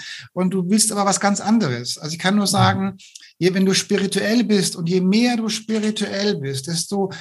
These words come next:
Speaker 1: strukturierter und klar in der Kommunikation musst du sein.
Speaker 2: Mhm. Absolut.
Speaker 1: Ja? Weil die se-, die, die, die sehen, die haben, die, die meisten, die zu uns kommen, haben ja irgendein Problem.
Speaker 2: Ja.
Speaker 1: Ja, und denken, „Oh, der löst meine Probleme.“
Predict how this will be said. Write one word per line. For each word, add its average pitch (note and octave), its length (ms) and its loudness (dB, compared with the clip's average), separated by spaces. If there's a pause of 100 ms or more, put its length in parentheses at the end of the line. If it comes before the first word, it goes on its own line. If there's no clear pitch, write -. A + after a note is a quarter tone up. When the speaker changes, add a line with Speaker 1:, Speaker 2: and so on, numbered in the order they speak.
(140)
Speaker 1:
strukturierter G#3 1120 0
und F3 240 -6
klar F3+ 460 0
in G3+ 140 2
der G3+ 120 -2
Kommunikation G3 920 -2
musst C3 240 -2
du A#2+ 60 -10
sein. A2+ 460 -10 (320)
Speaker 2:
Mhm. G#2 360 2 (580)
Absolut. A2 240 -6 (200)
Speaker 1:
Ja? A#2+ 100 -6 (480)
Weil E3+ 240 2
die F#3 220 -2
se-, F#3 200 0
die, G3+ 160 2
die, G3 280 -2
die G3 160 -2
sehen, G3+ 260 -2
die G3 80 0
haben, G3 140 0
die, G3 360 -2
die F3+ 140 -6
meisten, G3 380 0
die G3+ 100 -2
zu G3+ 160 -2
uns G#3+ 160 0
kommen, G#3+ 180 0
haben F#3+ 140 2
ja F#3 120 4
irgendein G#3 440 0
Problem. A3 600 0 (460)
Speaker 2:
Ja. B2+ 160 6 (300)
Speaker 1:
Ja, G#3+ 240 0 (320)
und F#3 220 0
denken, G3+ 260 2
„Oh, G#3+ 220 4
der G3+ 160 2
löst G3+ 340 2
meine E3+ 220 0
Probleme.“ C#3+ 680 -6